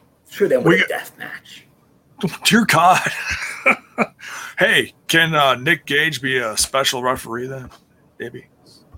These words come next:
Speaker 1: I'm for it.
Speaker 2: There you go. Uh, <laughs> we got Finn Juice versus the Bullet Club next. Chris Bay and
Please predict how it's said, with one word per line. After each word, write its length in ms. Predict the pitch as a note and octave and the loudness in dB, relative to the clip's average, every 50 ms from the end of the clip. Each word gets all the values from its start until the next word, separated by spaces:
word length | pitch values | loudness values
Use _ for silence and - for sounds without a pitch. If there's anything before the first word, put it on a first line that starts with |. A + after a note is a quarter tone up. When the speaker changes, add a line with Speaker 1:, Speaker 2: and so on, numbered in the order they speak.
| - _ F2+ | -14 _ -8
Speaker 1:
I'm 100 | F2+ F#2 | -8 -6
for 260 | - G2 E2+ - - | -6 -6 -4 -4 -6
it. 100 | - - _ _ _ _ _ _ _ - - - _ - - - - - - - - _ _ _ _ _ _ _ _ _ _ | -8 -12 _ _ _ _ _ _ _ -20 -20 -20 _ -20 -20 -20 -20 -20 -20 -20 -20 _ _ _ _ _ _ _ _ _ _
Speaker 2:
There 200 | - - F#2+ G2 | -14 -12 -12 -12
you 60 | - - | -14 -16
go. 60 | - - _ _ - - - - - - - - - - - | -18 -20 _ _ -20 -18 -16 -14 -12 -12 -12 -12 -12 -4 0
Uh, 240 | - F3 F3 E3+ - - - - - - - - - - | 4 4 4 4 4 0 -4 -10 -14 -14 -12 -12 -12 -12
<laughs> 480 | _ _ - - - - - - - - | _ _ -18 -18 -18 -18 -18 -14 -6 -2
we 120 | G3+ G3 | 0 2
got 220 | G3 F#3+ F3+ E3+ - | 4 4 4 2 0
Finn 360 | - - G3 G3 G3+ G3+ F3 | 0 2 2 4 4 2 2
Juice 360 | D#3 F#3 G3 G#3 G3+ - - | 4 4 4 4 4 2 0
versus 540 | - E3+ F3 F3+ E3 - D#3+ D3 C3 B2+ - _ _ _ - | -2 -2 0 0 0 0 -2 -4 -6 -10 -14 _ _ _ -4
the 100 | D#3+ D3+ | -4 -4
Bullet 560 | B2 A#2 B2+ C3 F3+ G#3 A3 A3+ A#3 A3 - | -4 -6 -6 0 2 4 4 6 4 4 4
Club 420 | - G#3 G#3+ G#3+ A3 G#3+ G3 F#3 - - _ _ _ _ | 4 4 4 6 4 2 0 -2 -8 -14 _ _ _ _
next. 520 | F#3 G3+ G#3 G3+ G3 - - - - - _ | -2 -2 -2 0 -2 -4 -6 -6 -8 -16 _
Chris 280 | - F#3+ G3+ F#3+ - | -2 0 0 0 -2
Bay 380 | - _ - F3+ F3+ F3+ F3 F3 | -4 _ -4 -4 -2 -2 -2 -4
and 200 | E3 D#3+ D3+ | -4 -6 -8